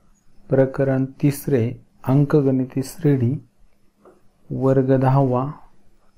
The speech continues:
त्यामधील सराव संच तीन पॉइंट चार. आणि हा जो सराव संच दिलेला आहे, हा अंकगणिती श्रेणीच्या उपयोजनावर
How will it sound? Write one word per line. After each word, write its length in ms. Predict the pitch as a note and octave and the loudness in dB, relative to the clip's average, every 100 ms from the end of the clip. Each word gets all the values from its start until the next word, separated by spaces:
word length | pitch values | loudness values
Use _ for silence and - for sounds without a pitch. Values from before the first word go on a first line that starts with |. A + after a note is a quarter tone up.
| - - - - | -20 -20 -18 -2
त्यामधील 500 | D3 D3 D3+ D#3 D#3+ | 2 2 0 0 -2
सराव 420 | - D3+ C#3+ C#3+ | -2 -2 0 -2
संच 380 | C#3 C#3 C#3 C#3 C#3+ C#3+ - _ - _ _ | -4 -2 -2 -2 -6 -6 -10 _ -20 _ _
तीन 300 | D3 C#3+ C#3 | 0 2 0
पॉइंट 400 | C3+ C3+ C3+ D3+ E3+ - - | 0 0 0 0 -4 -16 -6
चार. 300 | - A#2 - - - _ _ _ - _ - _ _ - | 0 0 0 -12 -18 _ _ _ -20 _ -20 _ _ -4
आणि 540 | C3+ C#3+ D3 D3 C#3+ - - | 0 2 2 0 -4 -14 -16
हा 220 | - C#3+ | -6 0
जो 160 | C#3 D#3+ | 2 2
सराव 320 | D#3+ E3 D3+ | 2 0 0
संच 280 | C#3+ D3 D3 | 0 -2 -2
दिलेला 460 | C#3+ C3+ C3+ C3 C3 | -2 0 0 -2 -2
आहे, 380 | B2+ C3 G#2 - - _ _ _ _ _ - | -2 0 -2 -6 -14 _ _ _ _ _ -6
हा 260 | C#3+ D3+ D3+ - | 0 0 -2 0
अंकगणिती 840 | D3 D#3 E3 D3 C#3+ C#3 C#3 C#3+ | 2 2 2 0 0 -4 -4 -8
श्रेणीच्या 880 | - D3+ C3 B2+ C3 B2+ - C#3 D#3 F#3 _ _ _ _ _ _ - | -8 -6 -4 -4 -6 -8 -8 -4 -4 -6 _ _ _ _ _ _ -6
उपयोजनावर 1080 | D3+ - D#3+ D#3 D3+ D3 C#3+ C#3+ C#3+ D3 | -4 2 4 6 4 4 0 0 0 -2